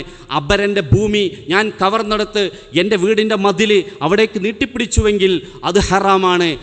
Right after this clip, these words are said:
ഇസ്ലാം എത്ര സുന്ദരമായിട്ട് ഈ ആശയത്തെ പഠിപ്പിക്കുന്നത്. ഏതു മതത്തിൽപ്പെട്ടവനാണെങ്കിലും ഏത് വിഭാഗത്തിൽപ്പെട്ടവനാണെങ്കിലും അരുതാത്തതൊന്നും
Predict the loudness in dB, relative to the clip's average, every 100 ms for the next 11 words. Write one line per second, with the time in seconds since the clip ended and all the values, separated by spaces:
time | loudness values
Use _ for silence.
0 | -12 -8 -2 2 2 0 -4 -6 -2 0
1 | 0 2 2 2 2 0 0 -2 -4 -4
2 | -4 -4 -4 -6 -4 -4 -6 -10 -4 2
3 | 4 4 4 2 0 -2 -4 -4 -6 -4
4 | -2 -2 -2 0 -2 -2 -8 -16 -2 0
5 | 0 -2 2 2 2 0 -4 -6 -6 -4
6 | -2 0 2 0 0 -8 -8 0 2 2
7 | 2 2 2 0 0 0 0